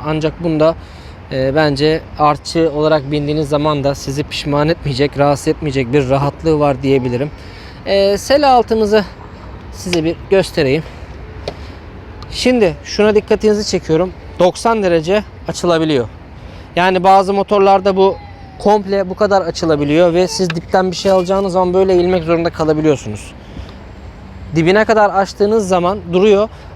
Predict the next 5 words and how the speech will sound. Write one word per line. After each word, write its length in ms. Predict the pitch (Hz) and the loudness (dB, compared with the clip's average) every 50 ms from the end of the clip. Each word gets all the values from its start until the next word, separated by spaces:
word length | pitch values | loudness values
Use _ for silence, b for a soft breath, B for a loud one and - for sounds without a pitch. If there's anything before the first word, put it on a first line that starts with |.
| B | B
Artı 460 | - 240 226 214 196 - 214 214 220 - - - - - | 2 4 4 4 2 2 0 -2 -2 -2 -6 -16 -20 -18
selemizde 720 | - - - 214 208 185 165 160 160 147 156 185 190 196 175 - | -12 -4 -2 2 2 4 4 2 2 2 4 4 4 4 2 -2
bir 260 | 190 190 190 - - 190 | -2 -2 -2 0 2 2
amortisör 520 | 190 190 196 180 - - - - 190 170 | 2 2 2 0 -2 -4 -2 2 2 2
var. 220 | 139 135 151 160 | 4 2 0 0